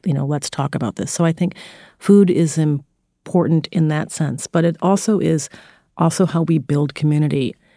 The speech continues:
And, and so food as biography, you know, as a portal to understanding someone is, is just a very interesting way to approach someone's life. And these conversations,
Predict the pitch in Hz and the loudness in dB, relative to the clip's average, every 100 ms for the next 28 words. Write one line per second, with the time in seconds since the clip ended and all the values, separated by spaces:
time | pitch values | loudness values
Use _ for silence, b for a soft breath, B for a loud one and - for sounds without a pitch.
0 | _ _ _ _ _ _ - 156 - 151 | _ _ _ _ _ _ 2 2 2 0
1 | 143 170 147 - 214 214 - 151 147 143 | 2 0 0 2 4 4 2 -2 0 -2
2 | 123 135 127 131 139 170 208 214 233 b | -4 -4 -2 0 -2 0 0 0 -2 b
3 | b b b b - 151 143 135 131 _ | b b b b 2 2 2 -2 -4 _
4 | - 160 160 165 - - 160 143 139 131 | 0 2 2 0 -2 -4 0 0 0 -2
5 | - 127 127 147 - 170 175 185 196 b | -4 -2 0 -2 -2 -2 0 0 -2 b
6 | b b b b - 156 147 131 - - | b b b b 2 4 4 2 -4 -2
7 | 151 190 - 165 135 135 160 170 180 180 | 0 0 0 0 -2 0 2 4 4 2
8 | - 156 - 160 135 - 143 127 131 123 | 2 -2 0 -2 -2 -4 -4 -2 -2 -4
9 | - 127 120 - 135 127 - - 135 127 | -4 -4 -6 -4 -2 -2 -2 -4 0 2
10 | 127 123 123 117 - b b 120 113 131 | 2 0 -2 -4 -10 b b -4 0 0
11 | - - - - B B B - 139 135 | -4 -10 -14 -16 B B B 0 2 4
12 | 139 131 - _ 156 147 190 190 - 170 | 2 0 -6 _ -2 4 4 4 0 0
13 | 151 147 160 156 - 135 131 - | 0 -4 -2 -2 -2 -4 -4 -8